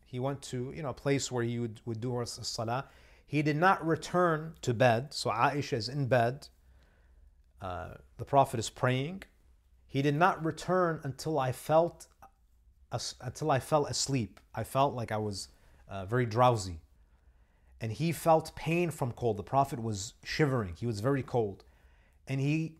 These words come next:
came near me, meaning he came into the same bed. And I said to the Prophet, I'm menstruating. So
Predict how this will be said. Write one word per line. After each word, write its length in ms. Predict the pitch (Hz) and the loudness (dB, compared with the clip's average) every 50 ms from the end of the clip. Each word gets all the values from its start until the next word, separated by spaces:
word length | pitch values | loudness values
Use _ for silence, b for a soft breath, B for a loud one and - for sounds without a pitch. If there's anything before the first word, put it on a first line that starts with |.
| - _ | -20 _
came 340 | - - 165 175 180 175 165 | -4 -2 0 0 2 2 2
near 220 | 170 185 180 170 | 2 4 4 4
me, 280 | 151 131 110 95 87 90 - _ _ - - - _ - | 4 2 0 -2 -4 -10 -14 _ _ -20 -20 -20 _ -8
meaning 200 | - 120 120 120 | -6 -4 -4 -4
he 120 | - - 113 | -4 -6 -6
came 260 | - - 147 151 156 | 0 2 2 2 2
into 220 | 151 127 - 139 | 0 -2 -2 -4
the 80 | 127 120 | -4 -2
same 280 | - - 147 151 143 131 | -2 0 0 0 0 0
bed. 320 | 127 139 147 160 160 B B B B B B | 2 2 2 2 0 B B B B B B
And 120 | 127 131 | -4 -2
I 100 | 135 135 | -2 0
said 260 | 131 - - 170 165 - | -2 -2 -2 -4 -4 -2
to 80 | - | -4
the 100 | 143 139 | -4 -4
Prophet, 640 | 131 - - 156 160 175 170 - 185 196 190 - - _ - - - _ _ _ - - | -4 -2 2 2 2 2 2 0 -2 -4 -4 -4 -8 _ -20 -20 -20 _ _ _ -8 -4
I'm 180 | 127 127 123 123 | -2 -2 0 2
menstruating. 640 | 143 160 160 - - - - 120 107 92 82 78 80 - - _ _ _ _ _ - _ _ _ - b b b b b b b b b b b b b b b b b b _ - | 2 0 0 0 -2 -2 0 0 0 -2 -6 -10 -14 -18 -20 _ _ _ _ _ -20 _ _ _ -20 b b b b b b b b b b b b b b b b b b _ -18
So 200 | - - - | -8 0 4